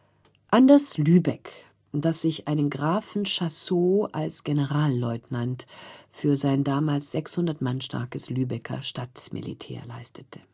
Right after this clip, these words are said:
Das Hamburger Bürgermilitär spiegelte die gesellschaftlichen Verhältnisse in der Stadt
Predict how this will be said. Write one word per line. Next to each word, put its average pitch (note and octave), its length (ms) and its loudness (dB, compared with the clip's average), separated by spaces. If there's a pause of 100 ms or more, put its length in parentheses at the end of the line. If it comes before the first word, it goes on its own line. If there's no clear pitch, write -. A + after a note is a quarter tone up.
(1600)
Das - 160 -6
Hamburger A#3+ 460 10
Bürgermilitär G#3+ 880 4
spiegelte G3 920 0
die E3+ 160 -2
gesellschaftlichen D#3 800 -6
Verhältnisse B2+ 640 -4
in C#3 120 -4
der C#3+ 120 -6
Stadt - 240 -8